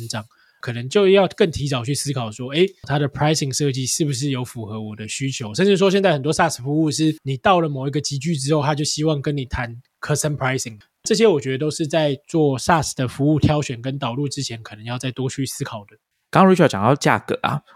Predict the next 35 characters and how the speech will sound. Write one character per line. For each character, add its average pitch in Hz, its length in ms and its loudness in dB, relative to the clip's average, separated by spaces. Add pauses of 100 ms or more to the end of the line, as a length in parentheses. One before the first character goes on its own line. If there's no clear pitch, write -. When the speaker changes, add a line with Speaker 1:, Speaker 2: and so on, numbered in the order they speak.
Speaker 2:
我 113 100 0
发 165 160 6
现 160 240 4
有 107 160 8
一 120 40 6
些 151 300 6 (400)
SaaS - 340 2 (180)
产 110 240 2
品， 123 200 2
他 135 140 0
们 120 100 2
的 101 60 2
价 123 180 2
格 95 140 2
页 107 140 8
面 107 200 6
上 - 160 2
面 120 120 4
其 - 100 0
实 92 80 -6
都 104 140 2
没 98 80 0
有 92 80 6
写 - 160 2
价 95 260 2
格， 98 180 -2
诶， - 80 2 (280)
都 131 100 8
说 131 300 6
请 95 200 -4
内 110 160 4
洽 95 300 0
这 98 80 0
样 95 140 2
子。 - 200 -4